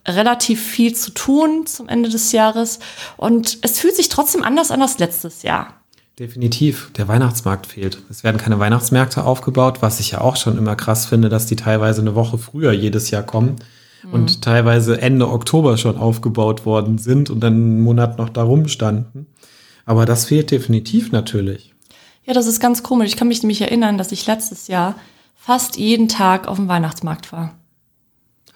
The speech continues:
Speaker 2: Hart.
Speaker 1: Hart und gut. Also, <laughs> ähm, hart und gut. Gut natürlich, weil man dann viele Freunde trifft und, äh, einfach in, in Gruppen sich immer wieder zusammentut. Und Weihnachten oder kurz vor Weihnachten ist ja auch immer nochmal die Zeit, dass man alle nochmal sehen möchte zum Ende des Jahres.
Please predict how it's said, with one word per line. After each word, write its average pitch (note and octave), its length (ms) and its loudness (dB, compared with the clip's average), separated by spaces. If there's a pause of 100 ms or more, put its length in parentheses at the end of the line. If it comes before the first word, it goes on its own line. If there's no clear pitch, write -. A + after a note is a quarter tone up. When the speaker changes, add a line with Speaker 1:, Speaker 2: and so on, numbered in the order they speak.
Speaker 2:
Hart. G#2+ 320 -8 (720)
Speaker 1:
Hart A3+ 360 -2
und A#3 240 -6
gut. A3 460 0
Also, G#3 320 4
<laughs> - 600 0 (680)
ähm, B3+ 400 4 (100)
hart B3 180 2
und A#3 140 2
gut. A#3+ 280 2
Gut B3 200 -2
natürlich, B3 400 0
weil A3+ 80 2
man A3+ 120 4
dann G#3+ 140 0
viele A3 260 0
Freunde C4 580 0
trifft B3+ 380 0
und, A3 420 0
äh, - 540 0 (240)
einfach G3+ 240 -2
in, G3 340 -2
in G#3 180 2
Gruppen A#3+ 420 0
sich G#3+ 240 -6
immer G#3+ 200 2
wieder G#3+ 200 2
zusammentut. G3+ 920 0
Und - 420 -4
Weihnachten F#3 420 -2
oder F#3 140 0
kurz F#3+ 260 -4
vor F3 120 -6
Weihnachten F#3 400 -2
ist - 140 -16
ja - 60 -8
auch - 100 -6
immer F#3 100 -2
nochmal F3+ 260 0
die F3 100 -2
Zeit, F3 260 -4
dass E3+ 120 -4
man F#3 120 0
alle F#3 240 2
nochmal F3 260 2
sehen A3 320 4
möchte G3 280 -2
zum F#3+ 200 -2
Ende F#3 200 2
des F3+ 200 -2
Jahres. F3+ 440 2